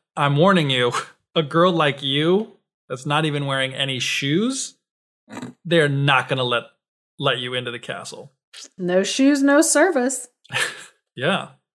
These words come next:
Speaker 1: They take it seriously at that castle. So the crow leaves, goes and talks to his sweetie, and then he comes back and he's like, "Hey,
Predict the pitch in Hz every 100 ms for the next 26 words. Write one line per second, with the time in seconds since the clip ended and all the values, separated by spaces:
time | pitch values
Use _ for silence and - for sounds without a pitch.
0 | _ _ _ - 151 220 202 - - 233
1 | 147 123 - - - - - 131 - 156
2 | _ _ _ _ _ - 160 143 131 -
3 | 202 196 156 143 139 - - _ _ _
4 | _ _ _ - 165 170 160 156 - 151
5 | - 139 127 127 131 131 139 135 127 117
6 | 127 123 117 113 160 156 127